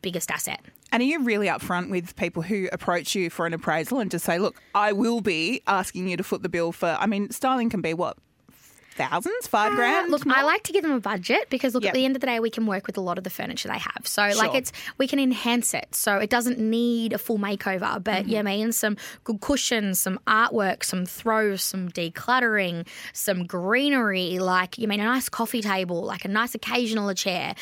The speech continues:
Speaker 1: you
Speaker 2: Mm.
Speaker 1: mean, some, you mean, uh, cushions, et cetera. It makes such a difference. It makes the photos pop. You'll
Speaker 2: Mm.
Speaker 1: see, you mean, a photo that hasn't been staged and a photo that is staged. You mean, it, it, it's huge. So, you mean, I will say, look, at the end of the day,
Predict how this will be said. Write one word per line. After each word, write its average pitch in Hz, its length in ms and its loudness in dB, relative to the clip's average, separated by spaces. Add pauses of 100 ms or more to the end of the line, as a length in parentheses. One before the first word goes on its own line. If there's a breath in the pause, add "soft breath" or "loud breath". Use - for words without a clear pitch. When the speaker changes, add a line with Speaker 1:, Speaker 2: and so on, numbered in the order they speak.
(140)
Speaker 1:
you 202 80 -4
Speaker 2:
Mm. 190 60 -4
Speaker 1:
mean, 220 220 2
some, 220 320 0
you 214 80 -2
mean, 214 300 0
uh, - 240 -8
cushions, 233 500 0
et 214 140 -2
cetera. 233 340 0
It - 80 -2
makes 226 320 0
such - 340 0
a 208 40 -8
difference. 196 400 -6
It 247 60 -4
makes 311 180 -2
the 254 80 -4
photos 269 320 0
pop. - 280 -4 (300 loud breath)
You'll 202 160 0
Speaker 2:
Mm. 220 60 -2
Speaker 1:
see, 240 140 2
you 233 140 2
mean, 226 160 2
a 214 60 0
photo 240 320 2
that 220 140 0
hasn't 226 260 0
been 208 160 0
staged 208 360 -2
and 196 80 0
a 190 40 -2
photo 196 220 -2
that 185 200 -2
is 247 140 0
staged. 202 560 -4
You 226 60 -2
mean, 233 140 -4
it, - 220 -4 (280)
it, - 240 -2
it's 254 180 -2
huge. - 580 -6 (280 loud breath)
So, 214 240 2
you 208 180 0
mean, 214 140 0
I 214 120 2
will 220 200 2
say, 220 200 -2
look, 208 140 -4
at - 60 -6
the 233 80 0
end 240 140 0
of 196 60 -10
the 208 60 -6
day, 196 380 -2